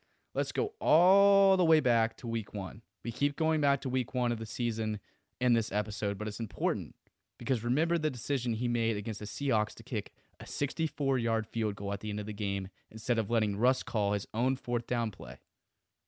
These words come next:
Cost him the game. In that moment, as soon as the field goal was missed, the Broncos front office all looked at each other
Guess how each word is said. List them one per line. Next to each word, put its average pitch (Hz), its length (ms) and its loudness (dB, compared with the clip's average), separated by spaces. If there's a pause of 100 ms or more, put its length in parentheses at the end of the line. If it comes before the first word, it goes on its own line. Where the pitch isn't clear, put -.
(380)
Cost 165 280 6
him 160 180 0
the 160 40 -2
game. 151 300 -2 (1080)
In 151 180 2
that 185 160 2
moment, 113 400 0 (640)
as - 140 -4
soon 160 220 -2
as 175 120 -2
the 185 80 0
field 147 320 0
goal 123 140 0
was 113 160 -2
missed, 104 440 -4 (560)
the - 80 -6
Broncos 143 500 0
front 127 380 -4
office 104 460 -4
all 120 240 2
looked 117 200 -6
at 101 80 -4
each 101 180 -6
other 95 320 -6